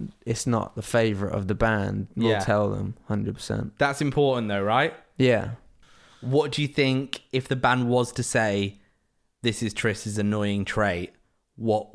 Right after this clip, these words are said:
Speaker 2: would they pull up about you?
Speaker 1: Um, I mean, to be honest, I'm not the only one in the band that does this, but I'm quite late all the time.
Speaker 2: Okay.
Speaker 1: Like, I'm never really, well, I'm always, like, on time. Tonight I was on time.
Speaker 2: You were bang on time.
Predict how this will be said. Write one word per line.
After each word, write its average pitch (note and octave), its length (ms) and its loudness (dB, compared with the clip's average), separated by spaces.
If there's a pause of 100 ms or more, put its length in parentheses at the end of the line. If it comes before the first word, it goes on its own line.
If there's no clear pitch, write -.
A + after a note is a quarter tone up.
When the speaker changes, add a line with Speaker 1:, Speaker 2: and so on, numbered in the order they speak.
Speaker 2:
would G#2 420 -2
they F#2+ 180 0
pull G2+ 260 0
up F#2+ 120 -4
about F2+ 280 0
you? E2+ 240 -2 (2000)
Speaker 1:
Um, C3 320 4
I C3 60 2
mean, C3 300 2 (520)
to - 120 -4
be B2 80 4
honest, G#2+ 440 -2 (640)
I'm C3+ 80 -2
not C#3 80 2
the B2 120 6
only A#2+ 160 4
one A2 160 4
in G#2+ 80 2
the G#2 80 2
band G2+ 460 0 (120)
that G#2 180 0
does G#2+ 180 2
this, G#2+ 200 2
but A2+ 120 0
I'm A2 140 -2
quite G2+ 280 0
late G#2 280 0
all F#2+ 120 -4
the - 100 -4
time. F#2 440 -6
Speaker 2:
Okay. G#2 380 -2 (100)
Speaker 1:
Like, F#2 120 -2
I'm B2 140 0
never G#2+ 300 2
really, G#2 580 0 (640)
well, E3 120 2
I'm F3+ 100 2
always, C3+ 300 4
like, G#2+ 180 4
on A2 180 2
time. G#2 480 0
Tonight C3 360 2
I F#2+ 40 0
was G#2 140 -2
on F#2+ 120 -4
time. G2+ 360 -4
Speaker 2:
You B2 100 0
were B2+ 60 4
bang A#2 340 0
on G#2+ 160 0
time. G#2 260 -2